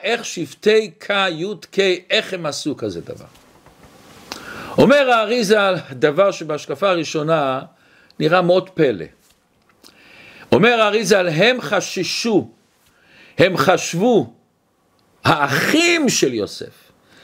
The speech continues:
שיוסף הוא שריים של הקליפה שנפרדה מאברהם ויצחק,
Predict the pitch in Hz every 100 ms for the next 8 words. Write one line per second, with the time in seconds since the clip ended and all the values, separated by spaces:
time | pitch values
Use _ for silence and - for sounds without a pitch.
0 | - - - - - 160 139 123 - -
1 | 202 262 277 - - _ _ _ _ _
2 | - 196 - - 180 160 196 247 262 233
3 | 165 196 175 165 - 170 160 - 180 135
4 | 127 165 _ _ _ _ _ _ _ -
5 | - 180 170 - 165 151 139 220 208 185
6 | 170 165 156 147 170 180 190 170 156 -
7 | - 156 147 196